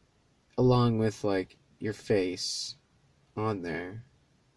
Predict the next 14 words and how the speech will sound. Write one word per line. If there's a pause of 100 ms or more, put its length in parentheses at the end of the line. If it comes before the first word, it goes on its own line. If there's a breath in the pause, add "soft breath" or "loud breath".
(880)
So
then (340)
these
companies,
like,
own
your
image (160)
and,
like, (500 soft breath)
so
many
different
ways